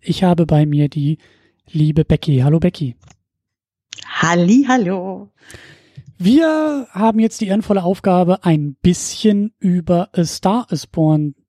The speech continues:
Speaker 1: zu sprechen, zu quatschen, den zusammenzufassen, spoilerfrei irgendwie vielleicht, vielleicht auch nicht zu bleiben, aber auf jeden Fall zu überlegen, ob der Film, äh, bei den Oscars in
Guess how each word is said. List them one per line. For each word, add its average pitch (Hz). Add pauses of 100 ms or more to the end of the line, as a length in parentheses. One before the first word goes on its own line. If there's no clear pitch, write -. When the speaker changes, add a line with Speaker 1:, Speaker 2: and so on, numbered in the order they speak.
Speaker 1:
zu -
sprechen, 262
zu -
quatschen, 247 (360)
den 180
zusammenzufassen, 226
spoilerfrei 202
irgendwie 202
vielleicht, 180
vielleicht 170
auch 170
nicht 170
zu -
bleiben, 160 (680)
aber 170
auf 151
jeden 160
Fall 151 (100)
zu -
überlegen, 240
ob -
der 214
Film, 202 (720)
äh, 160
bei 156
den 165
Oscars 156 (260)
in 156